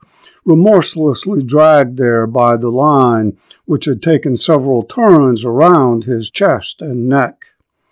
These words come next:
Tashtego stood on the bows. He was full of the fire of the hunt. He hated Pip then for a poltroon. Snatching the boat knife from its sheath,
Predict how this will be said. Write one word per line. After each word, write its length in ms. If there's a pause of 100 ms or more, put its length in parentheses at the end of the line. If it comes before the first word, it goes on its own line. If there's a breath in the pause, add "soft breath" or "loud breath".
(1040)
Tashtego 720
stood 440
on 200
the 80
bows. 840 (360 soft breath)
He 140
was 220
full 500
of 120
the 100
fire 560
of 160
the 80
hunt. 400 (540)
He 160
hated 500
Pip 340
then 400
for 220
a 60
poltroon. 1120 (480 soft breath)
Snatching 640
the 60
boat 320
knife 380
from 240
its 120
sheath, 500